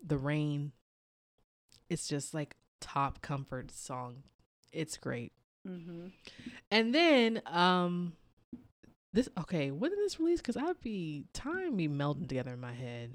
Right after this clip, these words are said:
Speaker 2: <laughs>
Speaker 1: 'Cause I'm, I would be like, "Yeah, it just, it was just released, um, a few months ago." And it's like, "It was released in twenty twenty." I'm like, "Wait, what?"
Speaker 2: <laughs>
Speaker 1: I thought it was released not that long ago. Uh,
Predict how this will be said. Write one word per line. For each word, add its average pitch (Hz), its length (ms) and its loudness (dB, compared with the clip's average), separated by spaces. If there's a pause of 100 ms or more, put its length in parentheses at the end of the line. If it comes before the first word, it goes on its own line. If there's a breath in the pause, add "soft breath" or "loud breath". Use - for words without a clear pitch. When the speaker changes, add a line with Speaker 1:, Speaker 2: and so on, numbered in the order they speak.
Speaker 2:
<laughs> 233 340 2
Speaker 1:
'Cause 254 140 2
I'm, 185 260 8
I 190 80 10
would 202 80 10
be 190 60 8
like, 180 160 4
"Yeah, 349 240 4
it 233 80 -4
just, 311 240 0
it 262 140 4
was 277 100 4
just 302 200 -2
released, 294 460 4
um, 233 320 4
a 220 60 2
few 254 160 0
months 294 200 2
ago." 156 200 4
And 151 100 0
it's 151 120 -4
like, 147 160 2 (160)
"It 226 180 0
was - 120 -10
released 359 240 2
in 202 60 -2
twenty 165 200 -2
twenty." 151 400 -8
I'm 240 120 10
like, 226 160 10
"Wait, 214 340 12
what?" 285 460 8
Speaker 2:
<laughs> - 160 -6 (1040 loud breath)
Speaker 1:
I 226 160 4
thought 302 180 6
it 302 80 8
was 262 160 4
released 269 420 2
not 254 140 2
that 247 120 0
long 294 200 -2
ago. 196 460 8
Uh, 156 280 4